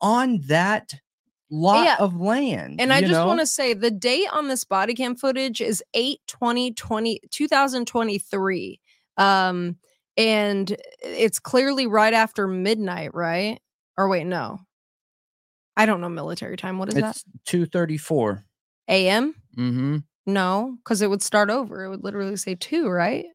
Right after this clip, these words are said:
Speaker 2: Or no? Am I
Speaker 1: Oh,
Speaker 2: wrong?
Speaker 1: yeah, you're right. That's weird. I don't know. Oh, maybe it's midnight. It's fourteen. Duh. Yeah, it's, it's, uh, it's twelve fourteen.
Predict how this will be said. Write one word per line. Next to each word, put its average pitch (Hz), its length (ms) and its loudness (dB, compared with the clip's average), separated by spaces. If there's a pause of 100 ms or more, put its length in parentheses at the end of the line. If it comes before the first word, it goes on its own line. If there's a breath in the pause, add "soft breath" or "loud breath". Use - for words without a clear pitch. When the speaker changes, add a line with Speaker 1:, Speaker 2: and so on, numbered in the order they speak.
Speaker 2:
Or 190 100 2
no? 185 300 -2
Am 170 100 -2
I 185 80 2
Speaker 1:
Oh, - 40 2
Speaker 2:
wrong? 139 200 6
Speaker 1:
yeah, 185 220 2
you're 127 240 0
right. 160 380 0
That's 127 280 0
weird. 135 360 2
I 131 80 4
don't 156 280 0
know. 110 400 0
Oh, 156 240 6
maybe 165 320 2
it's 175 160 0
midnight. 160 500 2 (260)
It's 147 160 -4
fourteen. 156 580 2
Duh. 120 460 2 (160)
Yeah, 123 440 2
it's, 139 360 -4
it's, 135 320 -2
uh, 131 400 0
it's 139 240 -4
twelve 175 380 0
fourteen. 120 680 -2